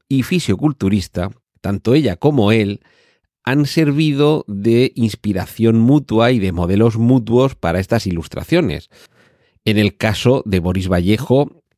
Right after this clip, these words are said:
en algunas ocasiones y sobre todo en sus trabajos en blanco y negro, cuando todavía no se ha aplicado el color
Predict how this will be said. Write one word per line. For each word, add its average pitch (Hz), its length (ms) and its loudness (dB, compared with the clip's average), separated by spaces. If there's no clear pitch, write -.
en 104 220 0
algunas 120 380 0
ocasiones 113 480 0
y 92 40 -4
sobre 90 280 0
todo 120 360 2
en 92 200 -2
sus 92 760 -4
trabajos 113 360 0
en 110 140 4
blanco 120 360 2
y 90 40 0
negro, 143 300 2
cuando 98 280 0
todavía 101 400 2
no 127 180 4
se 107 240 2
ha 113 160 4
aplicado 104 500 0
el 92 140 -2
color 104 340 0